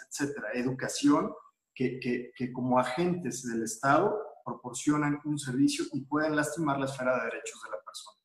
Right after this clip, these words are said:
Ahí tenemos, por acciones o por omisiones, violaciones a derechos humanos. Pero cuando hablamos de la reparación integral, usted ya, ya lo dijo, yo solamente quisiera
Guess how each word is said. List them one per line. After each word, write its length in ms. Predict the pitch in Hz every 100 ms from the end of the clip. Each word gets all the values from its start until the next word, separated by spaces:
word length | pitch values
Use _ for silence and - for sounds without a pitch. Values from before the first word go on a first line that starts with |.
| _ _ _
Ahí 260 | 131 147 -
tenemos, 520 | 160 143 127 127 - _ _ _ _ _
por 180 | - 113
acciones 460 | 107 - 147 139 135
o 80 | -
por 140 | 143
omisiones, 500 | 165 175 - 143 151
violaciones 640 | 131 123 120 160 170 160
a 100 | 135
derechos 420 | 127 123 120 123 123
humanos. 560 | 113 107 101 - - _ _ _ _ _ _
Pero 280 | 143 143 139
cuando 260 | 143 139 143
hablamos 640 | 160 180 185 135 127 -
de 100 | 131
la 180 | 127 123
reparación 680 | 123 - 127 123 - 151 156
integral, 760 | 160 156 160 143 135 151 - - -
usted 260 | - 131 127
ya, 280 | 135 131 131 123
ya 100 | 127
lo 120 | 135
dijo, 180 | 147 156
yo 100 | 160
solamente 500 | 156 165 151 147 147
quisiera 500 | - - 139 135 127